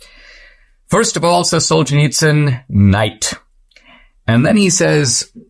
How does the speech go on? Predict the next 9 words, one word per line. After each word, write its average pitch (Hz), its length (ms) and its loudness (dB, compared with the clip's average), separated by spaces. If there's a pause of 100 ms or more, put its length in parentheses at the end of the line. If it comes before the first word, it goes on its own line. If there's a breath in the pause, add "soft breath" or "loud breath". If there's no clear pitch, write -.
(120)
that 113 500 0
the 110 200 0
state 175 420 2
has 120 260 2
realized 131 540 0
the 107 80 0
great 131 360 -2
benefits - 840 -2 (460 soft breath)
of 110 840 0